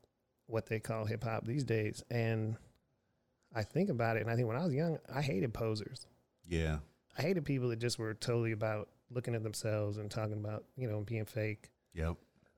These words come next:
Speaker 1: And that's what I see in a lot of music and culture and artists. It's too easy to copy now.
Speaker 2: Yeah,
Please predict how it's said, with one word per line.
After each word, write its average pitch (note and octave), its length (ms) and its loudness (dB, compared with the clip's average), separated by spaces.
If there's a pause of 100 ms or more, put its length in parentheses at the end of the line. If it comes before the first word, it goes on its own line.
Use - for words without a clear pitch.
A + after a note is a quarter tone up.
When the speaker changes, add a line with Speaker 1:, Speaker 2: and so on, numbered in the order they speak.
Speaker 1:
And A#2+ 140 0
that's B2 160 2
what B2+ 120 2
I G#2+ 80 4
see C3 420 4
in G#2+ 160 -2
a G#2+ 60 -4
lot A2+ 460 -2
of G#2+ 160 -2
music A2 500 2
and A2+ 260 -2
culture A#2 460 0
and G#2 160 -4
artists. A2+ 380 0
It's - 140 -8
too C3 280 2
easy B2 280 2
to G#2+ 100 -4
copy C3+ 380 -2
now. G2 340 -8 (280)
Speaker 2:
Yeah, D#2 340 0